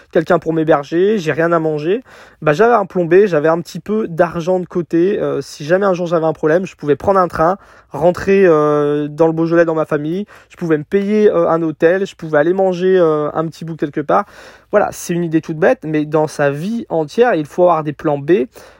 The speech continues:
Euh, c'est un peu ce qu'on peut retrouver dans le survivalisme. Alors moi, je suis pas très survivaliste, j'aime pas l'ambiance, euh, du survivalisme. J'ai été beaucoup sur des forums, sur des réseaux, sur des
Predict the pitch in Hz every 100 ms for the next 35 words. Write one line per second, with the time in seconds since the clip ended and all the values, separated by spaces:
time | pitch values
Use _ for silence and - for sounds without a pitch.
0 | _ 196 160 156 147 147 147 - 165 180
1 | 262 - 185 185 - 190 196 165 160 -
2 | 165 160 165 226 170 143 165 196 - 170
3 | - 185 175 160 156 196 165 143 143 -
4 | 185 165 175 175 160 165 190 190 - -
5 | - 151 143 139 143 143 151 151 - -
6 | 156 151 143 190 - - - - _ 139
7 | 160 262 220 190 - - 208 170 156 151
8 | - - 202 170 170 170 - 147 147 151
9 | 165 175 165 170 170 - 151 151 147